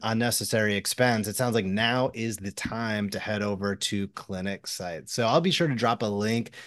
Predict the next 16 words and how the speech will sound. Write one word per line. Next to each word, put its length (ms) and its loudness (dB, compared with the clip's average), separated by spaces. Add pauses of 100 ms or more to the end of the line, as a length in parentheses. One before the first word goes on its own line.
(200)
down 240 2
in 80 2
the 80 0
show 260 4
notes. 520 2
Uh, 260 0 (340)
John 240 2
and 60 4
I've 80 4
known 160 2
each 100 2
other 160 2
a 40 0
long 280 2
time. 440 2
I 320 2